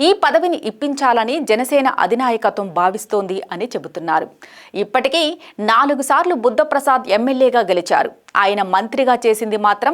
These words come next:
వైఎస్ఆర్ మంత్రివర్గంలోనే. ఆ తరువాత అమాత్య యోగం అయితే పట్టలేదు. విభజన తరువాత ఆయన టీడీపీలో చేరారు. ఆయన మళ్ళీ ఎమ్మెల్యేగా అవనిగడ్డ నుంచి గెలిచినా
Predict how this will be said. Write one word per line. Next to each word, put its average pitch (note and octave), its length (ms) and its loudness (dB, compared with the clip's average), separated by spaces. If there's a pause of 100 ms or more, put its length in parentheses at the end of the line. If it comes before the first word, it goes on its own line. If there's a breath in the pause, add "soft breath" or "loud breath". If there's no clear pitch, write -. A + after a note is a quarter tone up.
(160)
వైఎస్ఆర్ A3+ 480 2
మంత్రివర్గంలోనే. F#3+ 760 -2 (540 loud breath)
ఆ - 20 2 (120)
తరువాత D#4 420 2 (280)
అమాత్య C4+ 360 2 (120)
యోగం A3+ 240 2 (140)
అయితే G#3+ 220 0 (180)
పట్టలేదు. F#3 480 0 (300)
విభజన B3+ 360 0 (100)
తరువాత A3+ 360 2 (240)
ఆయన G#3 160 0 (120)
టీడీపీలో C#4 460 -2 (100)
చేరారు. E3+ 320 2 (580 loud breath)
ఆయన G#3+ 200 2 (240)
మళ్ళీ A#3+ 240 0 (160)
ఎమ్మెల్యేగా A#3 540 2 (180)
అవనిగడ్డ A3+ 480 0
నుంచి G3+ 200 -8 (100)
గెలిచినా F3+ 380 -2